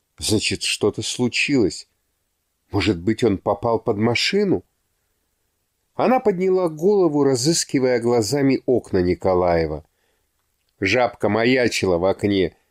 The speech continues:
и даже отсюда были видны ее остановившиеся, встревоженные глаза. Видимо, ход ее мыслей был тот же, что и у Алены.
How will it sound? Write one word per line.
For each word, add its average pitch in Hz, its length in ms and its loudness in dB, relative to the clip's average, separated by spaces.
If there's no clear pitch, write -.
и 98 80 -4
даже 101 360 0
отсюда 104 600 0
были 92 420 0
видны 98 440 0
ее 95 400 2
остановившиеся, 98 1200 -2
встревоженные 95 880 0
глаза. 92 580 0
Видимо, 190 380 0
ход - 400 -2
ее 143 240 2
мыслей 147 560 2
был 131 300 0
тот 151 360 0
же, 101 140 0
что - 260 0
и 113 120 4
у 113 160 2
Алены. 117 600 2